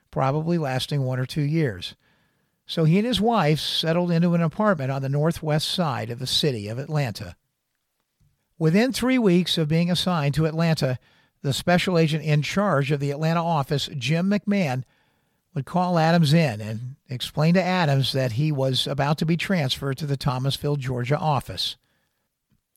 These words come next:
For those of you that don't know the geography of Georgia or Atlanta,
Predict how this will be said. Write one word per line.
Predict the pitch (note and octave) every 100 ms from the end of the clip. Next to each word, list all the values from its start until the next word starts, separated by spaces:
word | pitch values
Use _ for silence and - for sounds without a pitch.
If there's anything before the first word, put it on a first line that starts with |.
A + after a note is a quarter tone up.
| -
For | - D#3+
those | F3+ C4 C4
of | B3
you | F#3 F#3+
that | F3 C#3+
don't | E3+ G#3
know | F#3 E3+
the | F3
geography | D3+ C3+ F3+ D#3 C3+ C#3 E3+
of | D#3
Georgia | B2+ B2 F3+ D3+ B2+ C#3
or | D#3+ F3 G3+ G3
Atlanta, | G3+ F#3+ G3+ G3 C#3+ C3+